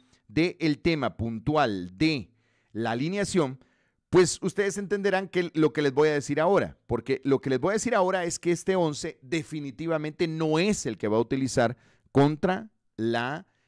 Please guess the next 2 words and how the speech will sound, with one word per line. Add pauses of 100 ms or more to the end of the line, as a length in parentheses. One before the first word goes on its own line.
(100)
eh, (1900)
eh,